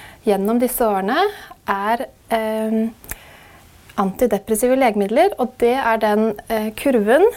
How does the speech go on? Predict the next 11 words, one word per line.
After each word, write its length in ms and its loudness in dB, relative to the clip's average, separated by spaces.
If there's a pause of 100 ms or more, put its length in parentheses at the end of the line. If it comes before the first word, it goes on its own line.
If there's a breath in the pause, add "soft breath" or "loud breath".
(120)
som 460 2
ender 480 0 (120)
høyest, 720 -2 (300)
eh, 340 -4
i 320 -2 (160)
to 140 -8
tusen 280 -6
og 80 -2
seksten. 520 -6 (2250 loud breath)
En 160 0
ganske 800 -2